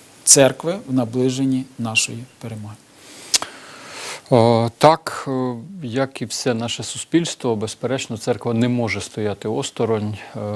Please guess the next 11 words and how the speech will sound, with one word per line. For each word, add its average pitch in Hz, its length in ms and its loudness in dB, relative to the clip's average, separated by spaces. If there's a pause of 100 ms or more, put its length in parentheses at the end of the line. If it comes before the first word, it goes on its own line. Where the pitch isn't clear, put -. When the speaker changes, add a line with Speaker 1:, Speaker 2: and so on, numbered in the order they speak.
(440)
Speaker 2:
цих, - 500 -4
м, 110 60 -10 (720)
тяжких - 520 0
випробувань. 123 640 4 (880)
І 165 80 4
взагалі 147 400 4
церква 135 460 4
не 127 100 0
може 131 220 0
стояти 107 380 0
осторонь 107 560 0